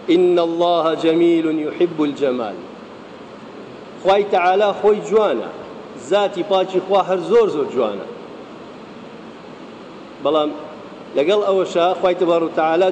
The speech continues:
جوانیشی هەر پێخۆشە. خوا خۆی جوانە و جوانی پێخۆشە. واتە ئەگەر تۆ خۆت جوانکەی، ماڵ و حاڵت، ژیانی ڕۆژانەت پاک و خاوێن و جوان و ڕێک و پێکبی،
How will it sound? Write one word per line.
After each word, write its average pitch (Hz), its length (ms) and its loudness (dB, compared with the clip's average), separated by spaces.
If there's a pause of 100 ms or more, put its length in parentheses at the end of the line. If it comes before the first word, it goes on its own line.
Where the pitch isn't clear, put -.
جوانیشی 190 600 0
هەر 165 160 2
پێخۆشە. 123 500 -2 (280)
خوا 165 120 2 (120)
خۆی 190 220 6
جوانە 214 280 4
و 202 100 0
جوانی 170 360 2
پێخۆشە. 131 420 -2
واتە 165 260 2
ئەگەر 180 240 0
تۆ 185 100 4 (600)
خۆت 180 280 4
جوانکەی، 185 540 4 (160)
ماڵ 165 240 4
و 160 120 -2
حاڵت، 185 420 4 (800)
ژیانی 180 420 4
ڕۆژانەت 175 580 2 (380)
پاک 160 240 0
و 170 40 2 (100)
خاوێن 175 400 4
و 160 60 0 (100)
جوان 175 260 4
و 165 100 0
ڕێک 170 180 -2
و 165 120 0
پێکبی، 170 280 2